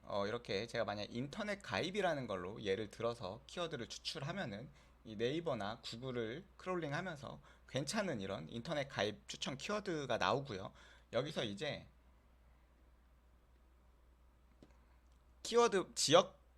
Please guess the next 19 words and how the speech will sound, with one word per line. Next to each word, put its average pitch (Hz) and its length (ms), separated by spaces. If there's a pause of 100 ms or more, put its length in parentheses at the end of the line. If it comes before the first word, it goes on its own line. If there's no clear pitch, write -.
(120)
키워드 190 380
포맷 220 280
작업이라는 117 640
걸 107 140
하게 185 200
되면은, 110 540 (1120)
네, 110 300
이런 165 380
식으로 151 520
그냥 120 320
지역, 170 560 (640)
지역시, 165 1000
동, 180 420 (440)
추천, - 380
베스트 131 340
파이브 175 420 (380)
이런 185 260
식으로 175 360
이게, 120 440